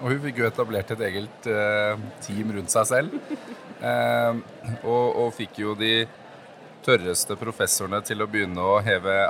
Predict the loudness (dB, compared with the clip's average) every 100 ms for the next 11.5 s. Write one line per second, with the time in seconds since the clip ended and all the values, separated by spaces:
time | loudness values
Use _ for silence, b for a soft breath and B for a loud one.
0 | 0 -6 0 2 2 -2 -6 -4 -4 -2
1 | 2 2 2 2 0 0 -2 -2 -2 -2
2 | 2 2 0 -8 B B B -20 -18 -16
3 | -10 -6 -4 -2 -4 -8 -16 -18 -14 -4
4 | -2 -2 0 0 2 0 0 4 4 2
5 | 0 0 2 2 0 -2 -6 0 6 8
6 | 6 2 -6 -6 -6 -6 -8 -2 2 2
7 | 0 -10 -12 -10 -10 -6 -6 -8 -10 -12
8 | -10 -8 -6 -6 -6 -4 -2 -2 -6 -10
9 | -6 -2 0 2 0 -2 -6 -10 -8 -6
10 | -6 -4 0 0 0 -6 -6 -4 -2 0
11 | 0 -2 -2 -2